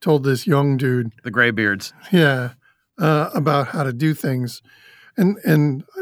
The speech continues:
Speaker 1: for the, for the next few years, that's probably true, right? But, but we're getting to the point where, um, a lot of us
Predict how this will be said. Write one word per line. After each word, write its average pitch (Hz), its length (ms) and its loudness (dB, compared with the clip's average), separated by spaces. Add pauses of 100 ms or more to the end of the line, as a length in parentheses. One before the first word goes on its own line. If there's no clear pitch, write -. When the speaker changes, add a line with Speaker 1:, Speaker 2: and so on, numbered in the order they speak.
(420)
Speaker 1:
for - 180 -2
the, 147 120 -6
for - 220 -4
the 185 80 2
next 214 180 -2
few 170 140 -2
years, 151 380 2
that's 131 160 -8
probably 127 340 -4
true, 135 600 -4 (760)
right? 165 240 -6
But, 160 160 -2 (140)
but 151 100 -2
we're 147 180 0
getting 190 280 0
to 143 80 -2
the 120 40 -6
point 156 280 -4
where, 135 360 -2 (1000)
um, 135 400 -4
a 165 80 -4
lot 131 240 -2
of 135 80 -6
us - 400 -8